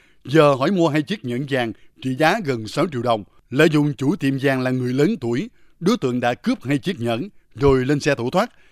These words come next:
Tiếp đó, S đến một tiệm vàng trong chợ Phan Thiết, bán với giá hơn năm triệu ba trăm ngàn đồng. Sau khi bán vàng, số tiền có được, đối tượng mang đi trả nợ và tiêu xài cá nhân. Qua truy xét,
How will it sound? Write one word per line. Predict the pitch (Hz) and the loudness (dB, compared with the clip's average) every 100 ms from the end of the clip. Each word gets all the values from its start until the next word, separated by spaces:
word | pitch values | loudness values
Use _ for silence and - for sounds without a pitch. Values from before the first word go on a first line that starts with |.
| _ - | _ -6
Tiếp | 208 | -4
đó, | 190 170 226 _ _ - | 2 2 0 _ _ -4
S | 196 - | -4 -2
đến | 185 190 | -2 0
một | 170 117 | 0 -4
tiệm | 120 120 117 | -6 -6 -2
vàng | 131 120 | -2 -2
trong | 104 135 | -2 -4
chợ | 120 117 - | -2 -4 -2
Phan | 143 | -2
Thiết, | 151 233 - - - | -2 -4 -6 -20 -18
bán | 120 196 202 | -2 0 2
với | 180 | 0
giá | 165 185 208 | 2 0 0
hơn | 147 131 139 | -2 0 0
năm | 147 - | 0 -2
triệu | 110 120 | -4 0
ba | 135 | -2
trăm | 123 | -2
ngàn | 120 113 | -4 -2
đồng. | 113 98 - _ - _ | -2 -2 -10 _ -20 _
Sau | - 196 | 0 2
khi | 180 | 4
bán | 185 247 147 | 2 2 0
vàng, | 135 120 - - | -2 -2 -12 -12
số | - 233 | -4 -2
tiền | 143 123 | -2 -2
có | 170 | -2
được, | 165 117 - - | -2 -2 -8 -8
đối | 175 214 | -4 -2
tượng | 131 123 | 0 0
mang | 151 151 | 2 2
đi | 139 127 | 0 -2
trả | - 113 | -2 -2
nợ | 143 110 113 _ _ | -2 -4 -4 _ _
và | 113 139 131 123 | -6 0 2 0
tiêu | 147 139 | -2 -4
xài | 127 113 | -2 -4
cá | 101 127 | -4 -2
nhân. | 156 123 - - - - - | -2 -2 -6 -18 -20 -20 2
Qua | 156 151 | 6 6
truy | 139 143 | 4 -2
xét, | 180 233 | 0 -2